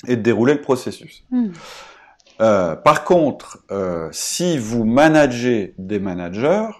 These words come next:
Speaker 1: c'est la même chose au début, vous mettez en application vos outils, et, euh, au bout de, de quelques mois, vous les inciterez eux-mêmes à mettre en place la même méthode avec leurs collaborateurs.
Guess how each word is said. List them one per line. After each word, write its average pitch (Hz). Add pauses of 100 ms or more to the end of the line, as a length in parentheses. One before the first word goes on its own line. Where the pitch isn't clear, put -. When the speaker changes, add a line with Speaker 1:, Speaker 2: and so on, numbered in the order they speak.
(160)
Speaker 1:
c'est -
la 87
même 90
chose 117
au 95
début, 127 (180)
vous 95
mettez 90 (300)
en 90
application 117 (400)
vos 98
outils, 190 (320)
et, 165 (180)
euh, 92 (260)
au 98
bout 98
de, 90
de 90
quelques 90
mois, 139
vous 104
les 104
inciterez 151 (100)
eux-mêmes 143 (400)
à 95
mettre 110
en 92
place 185
la 92
même 131
méthode 120 (420)
avec 139
leurs 127
collaborateurs. 113